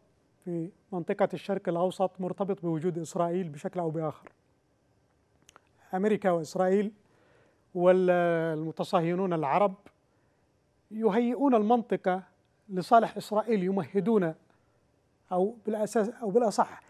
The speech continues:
يمهدون المنطقة لصالح إسرائيل. من مصلحة إسرائيل أن تتمزق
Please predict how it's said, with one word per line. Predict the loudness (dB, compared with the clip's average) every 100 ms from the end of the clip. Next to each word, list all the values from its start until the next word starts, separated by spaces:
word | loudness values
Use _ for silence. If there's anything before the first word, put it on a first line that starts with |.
| _
يمهدون | 0 2 4 4 4 2
المنطقة | 2 -2 -4 -4 -2
لصالح | -2 0 -2
إسرائيل. | -2 -4 -2 -2 -8 _ _ _ _ _ _ _ _ _ -4
من | 0 4
مصلحة | 4 6 4 4
إسرائيل | 0 4 4 4 0 -4 _ _ _ _ _ _ _ _ _ _ _ _ _ _ _ -4
أن |
تتمزق | 0 0 2 2 4 2